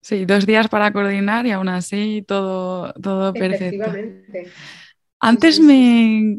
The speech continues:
Speaker 1: me comentabas también que habíais hecho sobre todo acampada libre.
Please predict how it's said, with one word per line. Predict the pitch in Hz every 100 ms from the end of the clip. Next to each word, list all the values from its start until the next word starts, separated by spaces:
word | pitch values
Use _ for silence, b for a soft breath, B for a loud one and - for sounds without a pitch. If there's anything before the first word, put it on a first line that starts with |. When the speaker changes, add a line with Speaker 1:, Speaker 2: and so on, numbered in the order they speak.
| -
Speaker 1:
me | 220 202
comentabas | 208 202 190 185 226 269 247 262 -
también | 226 226 247 247 240
que | 214
habíais | 196 202 226 269
hecho | 262 247
sobre | 240 214
todo | 202 208 220 247 -
acampada | 214 202 185 185 196 208 202
libre. | 185 185 175